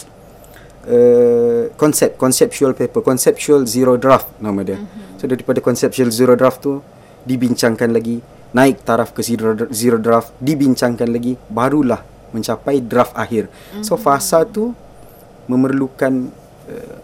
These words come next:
Speaker 1: masa yang agak lama,
Speaker 2: Mhm.
Speaker 1: masa yang agak lama sebab dia melibatkan, eh, bukan isu yang kecil. Sebab ada juga yang sudah mula menyentuh isu kedaulatan dan sebagainya.
Speaker 2: Okey.
Speaker 1: So, kalau Doktor Intan,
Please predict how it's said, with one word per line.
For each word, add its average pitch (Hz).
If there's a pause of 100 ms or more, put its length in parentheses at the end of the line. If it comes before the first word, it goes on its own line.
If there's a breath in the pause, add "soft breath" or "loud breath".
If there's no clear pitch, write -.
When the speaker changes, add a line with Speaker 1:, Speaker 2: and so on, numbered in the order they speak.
(320)
Speaker 1:
masa 127
yang 139
agak 120
lama, 117 (240)
Speaker 2:
Mhm. 208
Speaker 1:
masa 107
yang 113
agak 110
lama 110
sebab 131
dia 120
melibatkan, 120 (580)
eh, 110 (100)
bukan 113
isu 120
yang 120
kecil. 120 (380)
Sebab 120
ada 110
juga 110
yang 110
sudah 110
mula 113
menyentuh 113
isu 113
kedaulatan 110
dan 107
sebagainya. 104 (120)
Speaker 2:
Okey. 240
Speaker 1:
So, 180 (160)
kalau 143 (160)
Doktor 139
Intan, 139